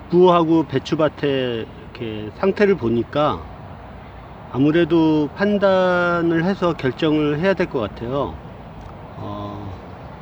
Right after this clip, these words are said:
제 생각에는 여기까지가 한계인 것 같습니다.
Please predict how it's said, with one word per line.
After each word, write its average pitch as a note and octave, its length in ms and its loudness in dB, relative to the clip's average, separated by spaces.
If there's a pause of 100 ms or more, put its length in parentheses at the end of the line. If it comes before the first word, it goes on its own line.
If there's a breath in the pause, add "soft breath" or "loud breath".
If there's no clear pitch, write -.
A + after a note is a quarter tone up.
(560 loud breath)
제 C#3 140 0
생각에는 F#3 920 6 (1400)
여기까지가 G3+ 960 4
한계인 A3+ 580 2
것 G3 80 4
같습니다. B2+ 800 2